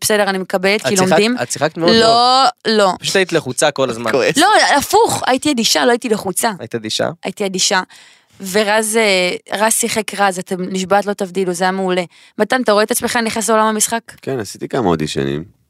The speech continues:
Speaker 3: אה, יש לי עכשיו איזה משהו כזה שבאוויר, אני לא יודע מה קורה עם זה, אני מקווה שזה ייתפס. אבל כן, למה לא?
Speaker 1: איפה אתה רואה את עצמך עוד חמש שנים?
Speaker 3: בחו"ל.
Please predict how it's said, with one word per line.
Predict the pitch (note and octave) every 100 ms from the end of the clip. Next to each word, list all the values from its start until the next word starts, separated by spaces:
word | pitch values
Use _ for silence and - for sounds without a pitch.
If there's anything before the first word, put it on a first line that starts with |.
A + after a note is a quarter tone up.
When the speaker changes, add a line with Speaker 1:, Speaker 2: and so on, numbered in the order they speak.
| _ - -
Speaker 3:
אה, | D#2 E2 D#2+ D#2 D#2+
יש | -
לי | F#2 F2+
עכשיו | D#2+ F2+ D2+
איזה | D2+ D2+
משהו | D#2 C#2+ -
כזה | D#2+ C#2+
שבאוויר, | - C#2+ C#2 C#2 F#2 F#2
אני | D2+
לא |
יודע | D#2+ E2
מה | E2
קורה | E2 D#2
עם | E2+
זה, | F#2+
אני | G2 D2
מקווה | D#2 D2
שזה | - C#2+
ייתפס. | D2+ C#2+ - G2 C3 - - - - - - -
אבל | E2 D#2 F2+ F2
כן, | D3+ A#3 F3 G#2+
למה | F2+ G#2 D#3+ C3+
לא? | - - - _ -
Speaker 1:
איפה | A3
אתה | B3 A3
רואה | G3+
את | G3
עצמך | F#3+ F#3+ G3
עוד | F#3
חמש | G3 F#3+
שנים? | G3 F#3+ G3 - _ _ _ - - _ _ _ - -
Speaker 3:
בחו"ל. | E2 - A2 G2+